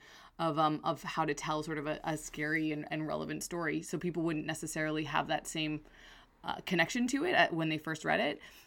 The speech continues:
And I just think there's something really interesting about coming at something in pop culture or something that's in, in a, in a, in a novel that you're so f-, intimately familiar with and yet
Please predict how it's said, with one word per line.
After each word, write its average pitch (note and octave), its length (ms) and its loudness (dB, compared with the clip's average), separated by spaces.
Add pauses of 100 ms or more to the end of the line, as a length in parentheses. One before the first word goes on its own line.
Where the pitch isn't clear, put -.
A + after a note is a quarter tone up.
(160)
And F3 140 6
I E3 60 8
just D#3+ 100 2
think E3+ 260 0
there's D#3+ 160 0
something D#3+ 240 2
really D#3 240 2
interesting D#3+ 560 0
about D#3 400 0
coming E3+ 400 0
at D3+ 180 0
something E3 340 -2
in D#3+ 120 -2
pop - 200 -6
culture D#3+ 300 -4
or D3+ 40 0
something D#3 420 -2
that's D3+ 200 -2
in, D#3 360 -2 (140)
in D#3 180 0
a, C#3+ 300 -2 (180)
in D#3+ 160 -2
a, D3 240 0 (600)
in F#3 120 6
a F3+ 60 6
novel D#3+ 420 6
that D#3+ 160 -2
you're D#3+ 100 0
so F3 220 2
f-, - 260 -10
intimately F#3 460 4
familiar E3 420 0
with B3+ 220 -2
and D#3+ 180 0
yet - 380 -2